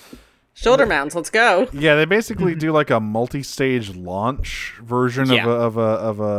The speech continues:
Speaker 2: a, um, fastball special to, like, get him into escape velocity. So Bulkhead hucks him. So he, all right, so it's, it's amazing. So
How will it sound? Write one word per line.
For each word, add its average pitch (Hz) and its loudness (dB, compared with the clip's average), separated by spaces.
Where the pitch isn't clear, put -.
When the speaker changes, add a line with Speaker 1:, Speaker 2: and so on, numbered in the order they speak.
Speaker 2:
a, - -10
um, 95 -8
fastball 110 -2
special 135 -6
to, 123 -4
like, 104 -4
get 113 -4
him 113 -4
into 107 -6
escape 107 -10
velocity. 113 -4
So 117 -4
Bulkhead 180 0
hucks 139 0
him. 117 -6
So 123 0
he, 135 -4
all 131 2
right, 107 -2
so 135 -2
it's, 131 -4
it's 151 -2
amazing. 120 -4
So 113 -6